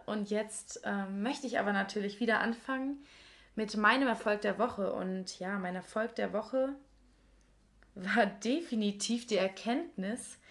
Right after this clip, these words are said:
dass, ähm, <laughs> also ich denke, dass du das kennst. Also ich, ich neige manchmal dazu,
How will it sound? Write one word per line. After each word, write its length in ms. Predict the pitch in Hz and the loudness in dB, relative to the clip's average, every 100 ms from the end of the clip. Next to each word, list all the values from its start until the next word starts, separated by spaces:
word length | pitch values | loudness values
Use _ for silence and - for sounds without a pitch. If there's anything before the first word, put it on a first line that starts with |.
| - - - - - - | -20 -20 -20 -20 -6 4
dass, 500 | 233 233 - - - | 6 6 -2 -10 -2
ähm, 640 | 226 233 226 226 226 233 233 - - - - | 2 4 4 2 0 -2 -4 -16 -14 -12 0
<laughs> 320 | 247 233 269 - 349 - - - 202 - | 0 2 0 0 -4 -4 -6 -12 -12 0
also 240 | 220 202 220 | 0 0 0
ich 320 | 247 - - | 0 -2 -2
denke, 380 | 226 254 269 277 | 0 2 2 2
dass 320 | 226 208 - | 2 -2 -8
du 120 | 185 208 | -4 0
das 320 | 208 - - | 0 -2 -10
kennst. 580 | - 190 180 190 - - | -4 -2 -2 -6 -10 -2
Also 680 | 190 190 185 190 190 196 196 | 2 2 2 0 0 0 0
ich, 240 | 220 202 - _ _ _ - | -4 -8 -12 _ _ _ -8
ich 220 | 240 - | -8 -2
neige 500 | 220 220 254 311 285 | 2 6 6 4 4
manchmal 400 | 240 226 233 220 | 4 2 2 2
dazu, 540 | 214 214 - 247 262 | 2 -2 -4 -2 -2